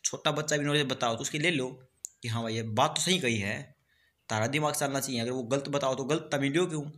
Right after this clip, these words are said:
और तब नू लगा, "यार, ये तो बहुत ज़बरदस्त बढ़िया बात बताई है।" तो हमें नॉलेज गेन कराया करो, ठीक है। और, और तो क्या जानना है, लॉकडाउन स्थिति में क्या है?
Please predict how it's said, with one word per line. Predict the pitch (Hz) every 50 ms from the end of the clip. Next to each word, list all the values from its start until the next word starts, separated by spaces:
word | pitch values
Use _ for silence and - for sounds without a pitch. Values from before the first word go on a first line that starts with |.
| - - -
और | 127
तब | - 120 117
नू | 123 147 151
लगा, | 151 147 127 113
"यार, | 107 107
ये | 110 123
तो | 123 123
बहुत | 110 101 92 101 101 101 107 - - -
ज़बरदस्त | 139 139 165 160 - - - - _ -
बढ़िया | 127 117 143 156 151 131
बात | 120 113 107
बताई | 107 113 107
है।" | 104 104 104 110 - _ _ _ _ _ _ _ -
तो | -
हमें | 117 117 120 117 -
नॉलेज | - 131 131 143 151 165 151
गेन | 127 139 143 151
कराया | 135 - 120 113 107 104
करो, | 107 - - - - _ _ - - -
ठीक | - 156 147
है। | 143 110 110 - - - - - - - _ _ _ -
और, | 123 120 113 113 117 117 113 113 113 113 - - -
और | - - 147 147
तो | 151
क्या | 147 147 151
जानना | 139 143 135 131 117 107
है, | 104
लॉकडाउन | 107 120 123 131 139 135 131 131
स्थिति | 120 - 139 131 127 147
में | 143 131 113 107
क्या | 110 - - 131 127 117
है? | 110 104 104 104 -